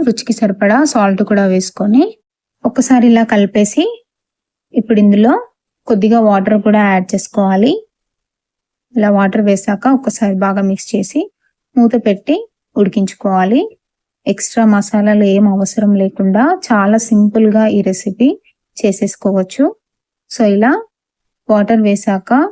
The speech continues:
చికెన్ని బాగా ఉడుకుతున్నప్పుడు మధ్య మధ్యలో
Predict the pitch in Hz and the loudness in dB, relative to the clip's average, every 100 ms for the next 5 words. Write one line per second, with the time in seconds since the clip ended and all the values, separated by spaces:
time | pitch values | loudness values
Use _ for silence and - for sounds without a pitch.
0 | - - 208 202 208 202 196 190 202 196 | -4 -6 -2 0 2 2 0 0 0 -2
1 | - - 202 196 - 202 285 415 _ _ | -4 -4 -2 -2 -4 0 0 -2 _ _
2 | _ _ 202 190 202 190 202 | _ _ -4 0 0 0 0